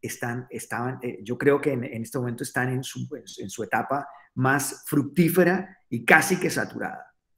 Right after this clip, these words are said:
Entonces, de alguna forma, eh, esto también habría que agregársele a todo este movimiento en el que estamos. Pero volvamos un poco a la entrevista, eh, de Tamburri, en donde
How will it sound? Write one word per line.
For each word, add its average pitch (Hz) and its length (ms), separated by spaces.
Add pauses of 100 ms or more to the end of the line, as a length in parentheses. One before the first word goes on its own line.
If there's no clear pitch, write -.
Entonces, 156 520 (260)
de 156 140
alguna 165 260
forma, 202 540
eh, 131 300
esto 160 300
también 180 460
habría 135 320
que 151 100
agregársele 131 800 (160)
a 117 160
todo 127 220
este 127 200
movimiento 110 680
en 110 80
el 104 100
que - 80
estamos. - 480 (180)
Pero 175 140
volvamos 202 380
un 247 80
poco 208 240
a - 20
la 180 80
entrevista, 143 640 (200)
eh, 131 400
de 117 340
Tamburri, 131 580 (300)
en 147 140
donde 151 520